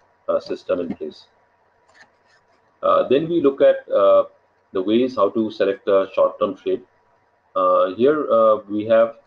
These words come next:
a different way of looking at markets. Markets, you can look at it in a single time frame. You can look at it at, uh, from multiple time frames. So in this, uh, we have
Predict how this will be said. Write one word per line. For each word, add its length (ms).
a 60
different 320
way 340
of 220
looking 360
at 120
markets. 420
Markets, 400
you 100
can 180
look 180
at 180
it 140
in 100
a 60
single 360
time 180
frame. 220
You 100
can 140
look 160
at 140
it 160
at, 320
uh, 260
from 160
multiple 480
time 280
frames. 360
So 260
in 180
this, 320
uh, 160
we 200
have 300